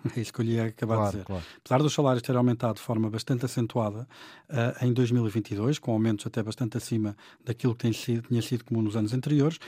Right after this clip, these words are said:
Speaker 1: não chegou para compensar a inflação. E é nesse sentido que quem vive apenas do seu trabalho perdeu poder aquisitivo durante dois mil e vinte e dois. Aquilo que nós vimos foi um aumento,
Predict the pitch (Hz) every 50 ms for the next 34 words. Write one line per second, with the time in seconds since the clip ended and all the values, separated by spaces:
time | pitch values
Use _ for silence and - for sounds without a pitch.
0 | - - _ - 156 156 175 185 160 - - 139 131 160 165 156 - 165 - -
1 | 160 147 160 143 - 156 156 160 151 - 175 165 - - 135 117 110 - - -
2 | - _ - 113 101 98 117 127 156 156 147 - - - 143 131 123 135 135 143
3 | 143 - - - 135 123 135 135 131 135 123 - 127 110 107 104 - - 120 117
4 | - 120 120 120 123 135 156 165 - - - - _ _ - 147 139 131 143 143
5 | 156 170 - - - _ _ _ - 139 131 139 143 143 143 131 - 123 131 131
6 | 127 139 135 135 139 135 139 139 139 131 143 139 127 139 143 143 135 143 151 -
7 | 180 156 135 131 123 - - - - - - - - _ - 113 - - 117 110
8 | - 123 117 110 110 123 110 101 - - 113 107 110 113 117 120 131 127 117 104
9 | 104 -